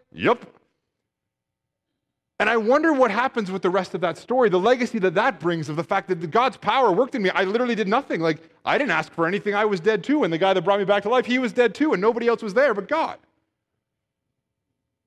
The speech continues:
What are the stories that would have come from that, the impact that it would have had on their friends, on that man, on, on the broader culture of what's happening around them?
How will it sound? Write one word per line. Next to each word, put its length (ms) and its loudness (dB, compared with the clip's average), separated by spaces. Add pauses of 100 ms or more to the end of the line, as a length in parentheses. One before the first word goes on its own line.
(1040)
What 280 2
are 80 0
the 120 -2
stories 480 0
that 80 2
would 140 0
have 100 -6
come 240 -4
from 160 -8
that, 180 -4
the 160 -10
impact 380 -4
that 60 -2
it 40 -4
would 80 -2
have 80 -2
had 180 -4
on 60 -4
their 100 -6
friends, 360 -6
on 80 -4
that 160 -6
man, 260 -2
on, 120 -4
on 120 -4
the 80 -2
broader 540 -4 (260)
culture 320 -4
of 80 0
what's 160 -4
happening 320 -8
around 320 -4
them? 180 -8